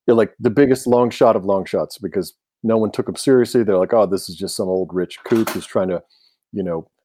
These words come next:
buy his way into this, whatever." But he paid his dues. He, like, was an unpaid intern at Nebraska for two years and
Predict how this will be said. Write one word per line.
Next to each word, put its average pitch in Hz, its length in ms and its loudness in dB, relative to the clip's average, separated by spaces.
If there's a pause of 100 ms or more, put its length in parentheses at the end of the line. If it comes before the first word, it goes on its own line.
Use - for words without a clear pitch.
(260)
buy 113 200 4
his 107 120 0
way 107 140 2
into 107 120 0
this, 107 160 -4
whatever." 110 220 4
But 98 160 0
he 117 100 0
paid 131 280 2
his 120 120 0
dues. 123 360 2
He, 123 100 0
like, 107 180 0
was 101 120 -6
an 98 100 -2
unpaid 117 400 0
intern 113 520 -2 (120)
at 101 180 -4
Nebraska 113 520 -2
for 113 120 -10
two 117 180 -4
years 107 440 0
and 85 140 -12